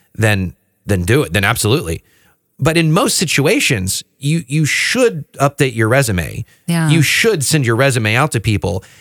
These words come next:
Speaker 1: And so for me, it always gets this blurry line of what action do I need to take
Speaker 2: Mm-hmm.
Speaker 1: compared to what do I need to wait on God in? And that's why I think it's, it's so easy with, "Well, I definitely shouldn't accept the job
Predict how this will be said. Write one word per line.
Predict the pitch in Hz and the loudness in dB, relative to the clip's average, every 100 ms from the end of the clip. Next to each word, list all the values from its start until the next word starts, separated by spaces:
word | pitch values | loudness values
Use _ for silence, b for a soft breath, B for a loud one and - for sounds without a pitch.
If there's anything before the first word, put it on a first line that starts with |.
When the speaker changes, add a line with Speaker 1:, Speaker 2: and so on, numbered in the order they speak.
| B | B
Speaker 1:
And | 160 | 0
so | 196 160 | 0 -2
for | 117 165 | -2 0
me, | 160 247 | 2 2
it | 185 | 2
always | 156 135 | 2 0
gets | 135 | 0
this | 120 92 | -2 -2
blurry | 120 131 127 | 0 2 2
line | 107 113 127 139 | 2 2 2 2
of | 110 95 - b _ | 0 -2 -6 b _
what | 123 160 | 0 2
action | 147 147 135 | 2 0 -2
do | 101 139 220 | 0 0 2
I | 165 | 0
need | 127 107 | 0 0
to | 95 | -2
take | - 98 87 80 | -2 -2 -2 -4
Speaker 2:
Mm-hmm. | 170 160 165 165 180 _ _ _ | -4 -4 -4 -6 -8 _ _ _
Speaker 1:
compared | - 127 131 139 117 | -2 2 2 2 0
to | - 135 117 107 - _ | 0 2 2 -2 -6 _
what | 123 131 | -2 0
do | 120 135 | 0 0
I | |
need | 123 | 0
to | 110 | 0
wait | 101 110 110 | 2 2 2
on | 101 90 | 0 0
God | 98 92 90 - | 2 2 0 -2
in? | 131 95 71 - B B - | -2 -2 -6 -10 B B 0
And | 131 | 0
that's | 160 | 2
why | 156 | 0
I | 110 | 0
think | 127 147 | 0 -2
it's, | 104 - | -4 -6
it's | 127 117 | -4 -2
so | - 156 131 | 0 0 0
easy | 143 147 131 | 0 2 2
with, | 113 101 | 2 0
"Well, | 135 143 | 0 0
I | 131 | 0
definitely | 113 160 180 196 180 | 2 2 2 0 0
shouldn't | - 156 131 | 2 0 0
accept | 123 - 123 117 | -4 0 0 0
the | 120 | -2
job | 98 98 90 87 | 0 2 2 -2